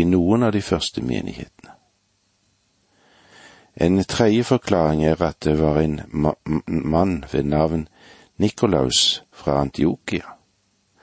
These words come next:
som falt fra den sanne tro, og han dannet en gnostisk kult som blant annet lærte at en måtte bedrive synd for å kunne forstå den.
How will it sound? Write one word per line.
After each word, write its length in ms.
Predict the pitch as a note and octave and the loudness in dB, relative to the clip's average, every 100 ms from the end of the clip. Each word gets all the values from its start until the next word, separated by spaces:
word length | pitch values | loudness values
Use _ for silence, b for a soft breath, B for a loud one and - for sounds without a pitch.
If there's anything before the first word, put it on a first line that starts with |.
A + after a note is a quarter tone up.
| B B B | B B B
som 360 | - - D#2+ C#2+ | -2 0 -2 -4
falt 380 | - - D#2+ - | -8 -4 -4 -6
fra 220 | - F#2 G2 | -4 -2 0
den 120 | F2 - | -2 -2
sanne 380 | - D#2+ D#2+ - | 0 0 -2 -4
tro, 220 | - G2 F#2 - _ _ _ _ _ _ _ B B B B B B A#2 | -4 -4 -8 -20 _ _ _ _ _ _ _ B B B B B B 0
og 280 | A#2+ A#2+ - - | 0 -2 -10 -6
han 200 | G2+ F#2 | -2 0
dannet 340 | F#2 D2+ D#2 | 0 0 0
en 140 | E2+ E2 | 0 0
gnostisk 760 | D2+ F2 - - C#2+ - - - | 0 0 -2 -4 -4 -4 -8 -4
kult 600 | - G3 - _ - - | -2 -2 -4 _ -20 -14
som 200 | - D#2+ | -6 -2
blant 240 | D#2+ F2 F2+ | 0 0 0
annet 240 | E2 D#2+ | 0 0
lærte 400 | D#2+ C#2+ - D#2 | 0 -2 -2 -4
at 220 | D2+ - B B B B B - | -4 -10 B B B B B -4
en 240 | F#2+ G2+ - - | -2 -2 -6 -4
måtte 480 | G2+ E2+ - F2+ | -4 -4 -2 -2
bedrive 640 | D#2 F2 - E2 E2 E2+ F2+ | 2 0 0 0 2 2 0
synd 580 | - - G2+ G#2 - - _ | 0 2 2 0 -10 -18 _
for 240 | - - - | -14 -8 -8
å 40 | |
kunne 240 | - G1+ - | -6 -8 -8
forstå 440 | - - - - | -8 -8 -8 -10
den. 100 | - | -14